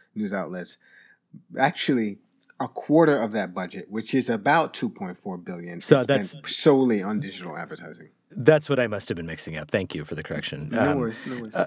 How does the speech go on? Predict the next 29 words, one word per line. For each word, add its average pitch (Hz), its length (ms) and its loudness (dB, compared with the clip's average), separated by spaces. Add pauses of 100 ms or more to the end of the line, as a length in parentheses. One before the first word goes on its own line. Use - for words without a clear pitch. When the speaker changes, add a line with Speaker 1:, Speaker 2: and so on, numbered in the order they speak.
Speaker 2:
uh, 104 480 2 (100)
and, 113 720 0
uh, - 460 -8 (420)
essentially 113 1040 2 (140)
said 107 500 0
that 101 400 0
Facebook 117 800 0
and 104 180 -2
Google 95 380 0
need 95 200 -4
to 98 60 -4
clean 95 280 -4
up, - 180 -10
clean 98 220 0
up 95 80 -2
their 104 180 2
act - 460 -8
and 90 200 -6
do 92 140 0
a 87 60 -2
better 90 260 0
job 85 560 -2
of 80 800 -6 (360)
regulating 95 1000 0 (320)
and 92 260 -4
monitoring 85 1000 -2
their 82 400 -2
digital 87 380 -4
platforms, 95 840 -4